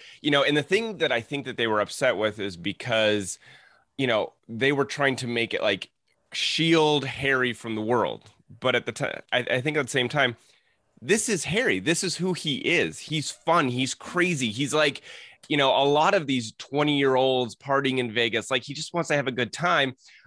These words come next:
I don't think those photos affected Harry like they affected the family. Like, I think for him, he's like, "Hey, like, I'm, I'm a blast." And so, you know, I, I don't think he was as hurt with those getting out as,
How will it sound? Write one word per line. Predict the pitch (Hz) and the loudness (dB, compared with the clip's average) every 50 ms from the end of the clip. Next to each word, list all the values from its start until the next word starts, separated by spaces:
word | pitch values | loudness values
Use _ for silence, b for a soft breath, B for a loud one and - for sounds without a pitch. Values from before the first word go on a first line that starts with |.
| b b _ - | b b _ -4
I | 139 180 240 277 | 0 0 0 0
don't | 247 185 220 208 202 - - | 0 0 2 2 2 0 0
think | - 175 175 - | 0 0 0 0
those | - 160 147 147 - | 0 0 0 0 -2
photos | - - 151 147 147 143 135 123 - - | -2 0 2 2 4 4 2 0 -2 -6
affected | 120 117 - - 127 113 - 117 107 | -8 -6 -4 -4 -4 -2 -4 -8 -8
Harry | 107 123 127 123 117 110 | -4 -2 -2 0 0 0
like | 104 104 110 104 - | 0 0 0 0 0
they | 113 107 | 0 -2
affected | 98 - - 120 107 - 101 95 85 - | -2 -2 -2 -2 -2 -2 -6 -10 -8 -8
the | - 98 | -10 -10
family. | - - 123 117 104 87 76 67 60 57 - - | -6 -4 -2 -2 -2 -2 -4 -6 -10 -10 -6 -4
Like, | 117 127 143 | -2 0 0
I | 151 | 0
think | 143 190 196 170 | 0 0 0 0
for | - 165 131 | 2 0 2
him, | 117 143 147 131 113 | 2 2 0 0 0
he's | 110 104 | 0 0
like, | 117 104 92 - _ _ _ _ _ _ | 0 -2 -2 -4 _ _ _ _ _ _
"Hey, | - 269 320 359 339 302 240 170 143 | 2 4 6 8 8 8 6 6 6
like, | 147 151 156 160 | 4 4 4 4
I'm, | 165 190 208 196 - | 2 0 0 0 0
I'm | 156 180 202 190 | 2 2 2 2
a | 156 | 2
blast." | 120 143 165 220 285 277 117 - - - - - B B B B B B B B | 0 2 2 4 4 4 2 0 -4 -12 -18 -20 B B B B B B B B
And | 135 143 147 139 | -4 -4 -4 -4
so, | 123 - 160 160 156 151 147 143 135 - _ _ _ _ _ _ _ _ _ _ | -6 -2 0 2 4 4 4 4 2 -2 _ _ _ _ _ _ _ _ _ _
you | - 160 156 | -6 -2 0
know, | 147 135 - | 0 0 0
I, | - 120 139 139 - | 0 0 0 0 0
I | - 139 | 0 0
don't | 151 151 131 - | -2 -2 -4 -6
think | 135 127 117 - | -8 -8 -8 -8
he | - 131 127 | -6 -4 -2
was | 120 113 101 104 | 0 0 0 0
as | 107 98 - | -2 -4 -2
hurt | - 107 107 - | -2 -2 -2 -2
with | 87 104 104 - | -2 -4 -2 -2
those | 104 107 107 98 | 0 0 -2 -2
getting | 87 113 107 107 104 101 | -2 -2 0 0 0 0
out | 101 107 113 - - | 2 0 0 0 0
as, | 107 107 101 95 90 - - | 0 0 -2 -2 -6 -12 -18